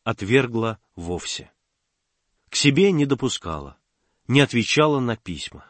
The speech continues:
Почувствовав себя однажды с утра плохо, быстро собралась и в одиночестве уехала в Москву. Через два дня дождливым вечером в большую балконную дверь постучали.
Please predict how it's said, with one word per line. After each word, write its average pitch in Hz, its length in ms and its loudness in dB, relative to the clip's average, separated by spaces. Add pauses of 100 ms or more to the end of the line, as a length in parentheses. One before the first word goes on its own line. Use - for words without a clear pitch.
(360)
Почувствовав 131 640 2
себя 127 320 2
однажды 110 540 -2
с - 100 -6
утра 107 280 -4
плохо, 123 480 -4 (380)
быстро 135 420 0
собралась 104 720 -2 (240)
и 170 100 2
в 135 80 6
одиночестве 131 1040 0
уехала 98 680 -6 (140)
в 85 80 -20
Москву. 76 640 -10 (920)
Через 110 260 0
два 120 200 2
дня 135 320 0 (500)
дождливым 117 560 2
вечером 113 500 2
в 82 80 -10
большую 117 560 2
балконную 110 640 0
дверь 104 440 0 (260)
постучали. 80 840 -6